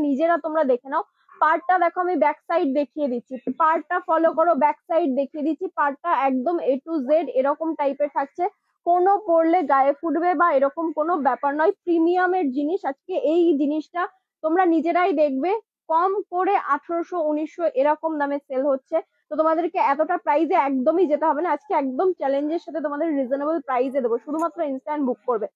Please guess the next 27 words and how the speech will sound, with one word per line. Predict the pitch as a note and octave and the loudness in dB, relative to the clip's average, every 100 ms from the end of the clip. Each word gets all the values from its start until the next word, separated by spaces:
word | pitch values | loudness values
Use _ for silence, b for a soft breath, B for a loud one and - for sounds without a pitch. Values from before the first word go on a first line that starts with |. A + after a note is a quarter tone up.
| _ _ | _ _
ঠিক | F4 G4+ | -4 -2
আছে, | D#4 D4 | 0 0
এটা | E4 | 0
আসছে | E4+ G4 F#4 | 0 -2 -4
first | F4+ F4+ - | -2 -2 -2
color | E4 E4 D#4+ | 2 2 0
option, | - F#4+ G4+ C4+ D4+ | -2 -4 -4 0 0
as | E4+ F4+ | 2 2
it | G4 | 0
is | C#4+ C#4 | 0 0
যেরকম | D#4 E4 G4 F#4+ | 0 0 0 0
তুমি | F4 D#4+ | 0 0
রাখবে | C#4 B3+ A3 A#3+ | 0 0 -4 -4
সেরকম | C#4+ D4 E4 D4+ | -2 -2 -2 -2
ভাবেই | A#3+ D4+ D#4+ | -2 -2 -2
কিন্তু | D#4+ E4 C#4+ | -6 -6 -6
থেকে | B3 C#4 | -4 -2
যাবে | D4 D#4 | -2 -2
জিনিসটা। | C4+ C#4 - F4 - _ - | -4 -6 -6 -8 -8 _ -16
তো | D4 E4 | -2 0
সমস্ত | E4 G4+ - G4+ | 0 -2 -2 0
জায়গায় | D4+ D#4+ D#4+ | 2 2 2
কিন্তু | F4+ F4 C#4+ | 0 0 0
delivery | C#4+ C#4+ F4 D4+ | 0 -2 0 2
available | C4 C#4+ D4+ E4 C#4+ | 2 0 2 0 2
রয়েছে, | C#4+ D4 F#4+ - | 0 0 -6 -10
শুধুমাত্র | D4+ E4+ E4+ | -4 -4 -4